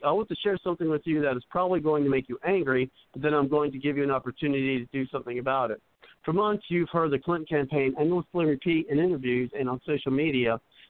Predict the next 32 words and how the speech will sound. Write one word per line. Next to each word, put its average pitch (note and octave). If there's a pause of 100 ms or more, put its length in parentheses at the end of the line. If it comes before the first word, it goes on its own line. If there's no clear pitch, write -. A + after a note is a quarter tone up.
(100)
that C#3
they D#3
have C#3+
raised C#3+
millions E3+
and D3
millions D3+
of B2
dollars C#3+
for B2
state C#3+
parties D3 (120)
through C3
something D3+
called C3+
the B2+
Hillary D3+
Victory B2+
Fund. G#2+ (540)
They've D3
even D#3+
used D#3
it D3
as C#3+
an C3+
attack G3
line B2+
to C3+
insinuate B2+
Bernie E3
wasn't C3
willing D3